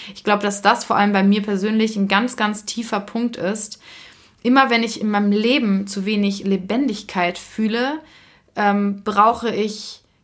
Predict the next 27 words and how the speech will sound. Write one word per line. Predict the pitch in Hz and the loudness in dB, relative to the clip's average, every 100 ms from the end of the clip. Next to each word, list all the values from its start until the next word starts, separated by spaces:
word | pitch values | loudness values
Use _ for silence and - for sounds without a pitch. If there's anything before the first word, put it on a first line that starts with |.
| - | -6
Geschichten | 202 - 277 285 - 220 | -2 0 0 -2 -6 -2
im | 202 | 0
Außen | - 208 262 269 269 254 | 2 2 2 -2 -4 -2
oder | 214 196 | 0 0
Geschichten | 202 - 262 - 214 | 0 -2 -2 -4 -2
in | |
meinem | 208 185 196 | 0 -2 -4
Kopf, | - 285 285 - | -2 -2 -2 -6
die | - | -4
ich | 196 | -2
mir | 202 196 | 0 2
um | 190 | 2
irgendwelche | 214 208 202 190 | 0 -2 -2 -2
Menschen | 185 226 254 233 | 0 0 0 0
herum | 202 190 202 190 | 0 2 2 4
baue, | 180 180 220 277 285 - - - - _ | 2 2 2 0 -4 -16 -20 -20 -20 _
um | 240 240 226 | 2 4 4
mich | 220 220 | 0 0
wieder | 202 | 0
lebendig | 196 196 196 196 196 | 2 2 2 0 0
zu | 196 | -8
fühlen. | - 214 170 156 - | -6 -2 0 -2 -4
Also | 190 185 185 185 196 196 - _ _ _ - - _ | -2 0 0 0 0 -6 -14 _ _ _ -20 -20 _
dieses | 208 214 214 220 - _ | 0 0 0 -4 -6 _
Gefühl | 208 208 214 - 277 254 | -4 -2 -2 0 4 4
hat | 240 240 | 4 2
mir | 214 247 262 262 | 0 2 2 0